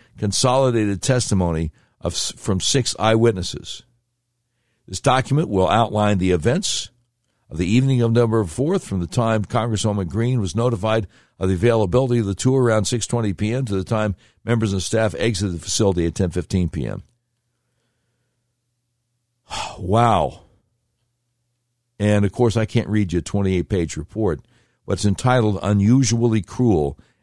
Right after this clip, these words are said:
an Inside Report from Inside the D C Jail, Office of Congresswoman Marjorie Taylor Greene, December twenty twenty-one. So what I have to do is figure out how to, uh,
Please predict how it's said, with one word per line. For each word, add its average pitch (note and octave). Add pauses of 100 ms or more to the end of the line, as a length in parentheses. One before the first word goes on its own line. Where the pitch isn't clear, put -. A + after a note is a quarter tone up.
(120)
an E2+
Inside G#2+
Report F#2
from D#2
Inside F#2
the E2
D F2
C E2
Jail, C#2+ (560)
Office F#2+
of D2
Congresswoman F2+
Marjorie F2
Taylor D#2+
Greene, B1+ (340)
December E2
twenty D2
twenty-one. A1 (320)
So G#2
what G#2+
I F3
have G3
to G#2
do D#2+ (1300)
is -
figure B2+
out A2+
how A2
to, F2+
uh, D#2+